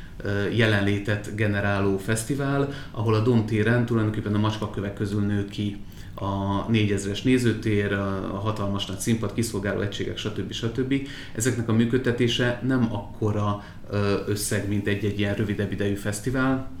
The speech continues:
hanem nagyon-nagyon-nagyon sok pénzbe kerül.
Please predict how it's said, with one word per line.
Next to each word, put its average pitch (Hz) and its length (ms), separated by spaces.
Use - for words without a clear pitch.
hanem 120 380
nagyon-nagyon-nagyon 110 1160
sok - 280
pénzbe 104 380
kerül. 113 420